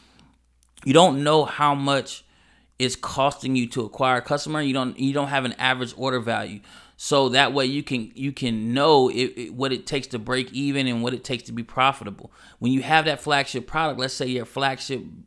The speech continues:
oil is thirty-five bucks, w-, you know, just saying thirty-five bucks, you know, is your profit margin, then you know that on paid ads, you can spend up to thirty-five dollars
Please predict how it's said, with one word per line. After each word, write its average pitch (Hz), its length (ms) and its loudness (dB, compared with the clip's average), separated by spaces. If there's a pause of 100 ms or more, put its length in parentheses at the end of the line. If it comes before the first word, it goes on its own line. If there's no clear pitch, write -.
(140)
oil 135 360 0
is 110 240 -8 (360)
thirty-five 123 640 2
bucks, 170 400 0 (100)
w-, - 140 -12 (100)
you 135 160 -2
know, 117 160 -6
just 127 260 -4
saying 135 400 0
thirty-five 127 560 0
bucks, 123 460 -2
you 120 140 -6
know, 113 160 -2
is 110 100 -6
your 104 80 -6
profit 147 460 -2
margin, 110 480 -6 (340)
then 131 560 2 (260)
you 160 240 0
know 151 220 4
that 139 180 4
on 123 160 0
paid 135 300 2
ads, 123 380 0
you 127 80 -4
can 123 100 -6
spend 120 220 -6
up 120 80 -4
to 120 60 -14
thirty-five 117 520 -2
dollars 127 540 0